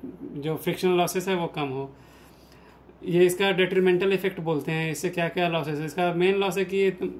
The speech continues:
हमारा erosion होगा, ईंट खा जाएगा blade को, and उसके वजह से surface smoothness भी ख़त्म होगा, efficiency भी down होगा, तो इसलिए ये desirable नहीं है। ये ज़्यादा, इसको कम करने के लिए क्या कर सकते हैं,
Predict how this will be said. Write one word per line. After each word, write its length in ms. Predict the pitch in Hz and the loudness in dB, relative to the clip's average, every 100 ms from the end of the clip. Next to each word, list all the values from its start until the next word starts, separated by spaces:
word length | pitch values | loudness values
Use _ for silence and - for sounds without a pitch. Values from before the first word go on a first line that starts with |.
| 175 | -8
हमारा 280 | 156 165 170 | -4 0 2
erosion 380 | 180 175 170 190 | 4 2 2 2
होगा, 280 | 185 196 185 | 2 0 0
ईंट 400 | 170 180 185 180 | 2 0 -4 -4
खा 160 | 175 | 0
जाएगा 240 | 175 185 185 | 2 2 2
blade 280 | 175 180 180 | 0 -2 -2
को, 220 | 233 247 - - - - | -8 -8 -14 -20 -20 -4
and 140 | 165 165 | -2 -2
उसके 200 | - 175 | -2 0
वजह 200 | 175 175 | 2 2
से 280 | 208 240 | 0 -2
surface 380 | 180 175 180 175 | -2 -2 -2 -2
smoothness 320 | 185 175 190 | 0 2 2
भी 80 | 185 | 2
ख़त्म 280 | 185 185 190 | -2 -2 0
होगा, 320 | 196 196 226 214 | 2 0 -2 -6
efficiency 440 | - 151 165 151 | -10 -6 -6 -4
भी 100 | 160 | -4
down 220 | 151 143 139 | -2 -4 -4
होगा, 240 | 139 147 - - - - - - - - - | -6 -8 -12 -20 -20 -20 -20 -20 -20 -20 -6
तो 60 | |
इसलिए 260 | 151 151 180 | -6 2 2
ये 60 | 175 | 2
desirable 580 | 160 170 165 170 180 | 2 0 0 0 0
नहीं 240 | 170 170 151 | 0 0 -2
है। 140 | 135 - - - - - | -6 -8 -20 -20 -20 -6
ये 400 | 170 180 185 180 - - - - | 2 4 4 -2 -14 -20 -20 -16
ज़्यादा, 360 | 170 160 160 190 180 180 180 - | -4 0 2 0 0 0 0 -2
इसको 200 | 180 190 | -2 -2
कम 280 | 185 190 196 | 0 0 0
करने 240 | 190 190 | 2 2
के 60 | 190 | 2
लिए 100 | 185 | 2
क्या 160 | 190 | 0
कर 120 | 185 185 | 0 -4
सकते 300 | 185 180 185 | -4 -2 0
हैं, 280 | 202 214 | 0 -2